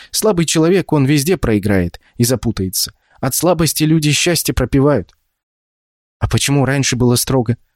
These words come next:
А теперь почему такая свобода? Хочешь – женишься. Хочешь – разводишься. Почему при советской власти такая свобода?" Мать ответила также строго.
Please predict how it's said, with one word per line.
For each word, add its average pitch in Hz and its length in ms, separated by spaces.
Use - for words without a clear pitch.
А 113 80
теперь 151 300
почему 123 420
такая 123 340
свобода? 117 520
Хочешь – - 460
женишься. 127 560
Хочешь – - 480
разводишься. 123 760
Почему 170 380
при 139 160
советской 147 460
власти 147 340
такая 151 300
свобода?" 139 520
Мать 160 320
ответила 131 560
также 117 360
строго. 90 440